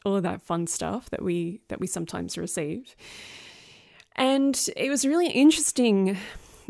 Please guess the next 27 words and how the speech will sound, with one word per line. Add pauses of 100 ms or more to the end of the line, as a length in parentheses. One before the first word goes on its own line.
to
me (1200)
what
actually
came
up
instead. (1600)
Most
people (140)
who (500)
are, (160)
are
negative
towards
me
about
my
beliefs,
most
people
who
try
to
shut
me
up
now